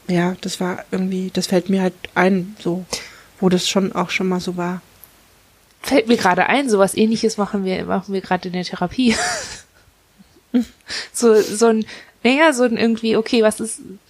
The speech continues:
Speaker 2: wie, also so ein, wir haben irgendwie gerade so ein, so ein Ding von, wir können Therapie eigentlich gar nicht und was machen wir eigentlich überhaupt und ist sie die richtige und, also total,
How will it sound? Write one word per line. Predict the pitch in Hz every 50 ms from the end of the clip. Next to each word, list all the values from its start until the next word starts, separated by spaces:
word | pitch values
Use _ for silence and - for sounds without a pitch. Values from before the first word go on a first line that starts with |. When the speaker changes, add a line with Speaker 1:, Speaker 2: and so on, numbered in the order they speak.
| - _ -
Speaker 2:
wie, | - - - 185 226 226 226 - - - _ _ _
also | - 214 208 202 196
so | 202 196 - 202
ein, | 202 196 196 202 202 - _ _ - - _ _ _ _ _ _ _ _ _
wir | 185 190
haben | 185 196 -
irgendwie | 175 214 208 202 208
gerade | - - 202 202 202 -
so | 202
ein, | 202 196 196 196
so | 185 190
ein | 190 185
Ding | 175 196 196 190 196
von, | - - 202 190 185 185 185 185 190 - -
wir | 175 190 185
können | - 202 190 185 185
Therapie | 185 180 180 180 - - 185 180
eigentlich | - 175 175 - 180 -
gar | - 170 165 170
nicht | 170 170 -
und | 185 175 -
was | 180 -
machen | 190 175 170 175
wir | 165 170 -
eigentlich | - 180 175 - -
überhaupt | 196 175 175 170 170 175 170 - -
und | 175 175 180
ist | - 190 -
sie | - 185
die | 170 185
richtige | 185 - - - - - -
und, | - - -
also | - 175 170 - 185
total, | - 190 185 - - - 220 226 226 220 220